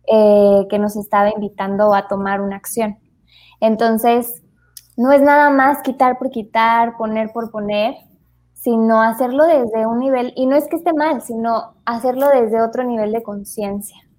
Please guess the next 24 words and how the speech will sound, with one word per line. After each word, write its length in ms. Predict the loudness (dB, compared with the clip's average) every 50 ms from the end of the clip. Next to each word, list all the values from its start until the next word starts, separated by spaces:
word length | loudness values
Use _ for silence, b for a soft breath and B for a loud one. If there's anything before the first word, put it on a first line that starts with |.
| _ _
desde 280 | 0 0 2 4 4
el 80 | 2 2
amor 480 | 0 -2 -2 -2 0 0 -2 -2 -6 -8 _
propio 540 | 2 4 4 4 2 0 -4 -4 -4 -4
que, 300 | -8 -10 -10 -10 -10 -10 _ _ -12 -10
que 100 | -10 -10
tenemos 400 | _ -10 -10 -8 -10 -12 -12 _
que 100 | -16 -14
tener 300 | _ -12 -12 -12 -12 _
con 120 | _ -16
nosotros 380 | -16 -14 -16 -12 -4 -2 0 2
mismos, 600 | 4 6 6 6 6 4 4 2 0 -4 -18 _ B B B B B B B B
y 100 | 2 2
entonces 480 | 2 2 0 0 0 2 0 -2 0
sí 220 | 0 0 0 2 2
ya, 420 | 4 4 4 4 4 2 -2 -2 -6 -12 _ -12
este, 760 | -6 -4 -4 -4 -6 -8 -16 -18 -8 _ -4 -4 -2 -4 -4 -6 -8 -10 -10 _
abar-, 380 | -4 -2 0 0 -2 -2 -6 -10 -10 -6 -2 0
em, 300 | 0 0 0 0 -2 -2 0
abarcar 480 | 2 2 2 2 2 4 4 4 6
la 220 | 6 4 4 4 2
otra 220 | 0 -2 -6 -8
cara, 280 | _ -12 -14 -14 -14 -16
¿no? 200 | -14 -14 -16